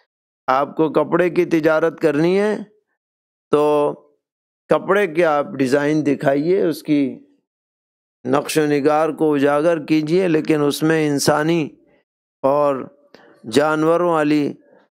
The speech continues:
जो तस्वीरें हैं, उनको शामिल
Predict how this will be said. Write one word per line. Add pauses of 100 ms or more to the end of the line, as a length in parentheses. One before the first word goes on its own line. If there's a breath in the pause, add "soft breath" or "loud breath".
(160)
जो (880 soft breath)
तस्वीरें
हैं,
उनको
शामिल